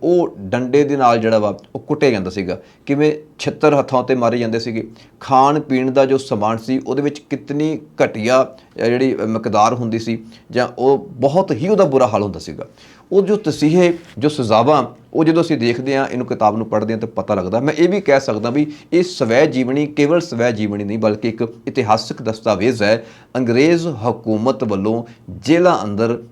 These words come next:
ਦੇਸ਼ ਭਗਤਾਂ, ਕ੍ਰਾਂਤੀਕਾਰੀਆਂ ਜਾਂ ਦੇਸ਼ ਦੀ ਖਾਤਰ ਲੜਨ ਮਰਨ ਵਾਲੇ ਨਾਲ ਜੋ ਤਸ਼ੱਦਦ, ਜੋ ਤਸੀਹੇ ਦਿੱਤੇ ਜਾਂਦੇ ਸੀ ਨਾ, ਉਹ ਸਾਰਿਆਂ ਦਾ ਬਿਆਨ ਇਸ ਕਿਤਾਬ ਦੇ ਵਿੱਚ ਹੈ ਤੇ ਇਹ ਇੱਕ ਇਤਿਹਾਸਕ ਦਸਤਾਵੇਜ਼ ਹੋ ਨਿਬੜਦੀ ਹੈ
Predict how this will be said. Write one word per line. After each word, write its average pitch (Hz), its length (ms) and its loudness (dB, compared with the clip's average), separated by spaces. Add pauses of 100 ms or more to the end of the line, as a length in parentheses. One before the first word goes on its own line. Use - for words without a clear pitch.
ਦੇਸ਼ 127 320 -2 (100)
ਭਗਤਾਂ, 117 440 -2
ਕ੍ਰਾਂਤੀਕਾਰੀਆਂ 110 960 -2 (360)
ਜਾਂ 123 260 2 (200)
ਦੇਸ਼ 107 460 -4
ਦੀ 135 340 -2
ਖਾਤਰ 117 560 -2 (280)
ਲੜਨ 143 340 0
ਮਰਨ 120 260 0
ਵਾਲੇ 104 260 0
ਨਾਲ 117 180 0
ਜੋ 120 280 2
ਤਸ਼ੱਦਦ, 120 640 -6
ਜੋ 123 200 0
ਤਸੀਹੇ 120 460 -4
ਦਿੱਤੇ 113 240 -4
ਜਾਂਦੇ 95 220 -6
ਸੀ - 120 -10
ਨਾ, 110 120 -8 (380)
ਉਹ 147 80 0
ਸਾਰਿਆਂ 139 580 4
ਦਾ 139 100 2
ਬਿਆਨ 101 520 2 (180)
ਇਸ 120 220 -4
ਕਿਤਾਬ 95 400 -4
ਦੇ 101 80 -4
ਵਿੱਚ 90 220 -6
ਹੈ 104 160 -4 (120)
ਤੇ - 140 -8
ਇਹ 135 100 0
ਇੱਕ - 120 -4
ਇਤਿਹਾਸਕ 101 600 -4
ਦਸਤਾਵੇਜ਼ 95 640 -4
ਹੋ 90 60 -6
ਨਿਬੜਦੀ 113 460 0
ਹੈ 113 220 2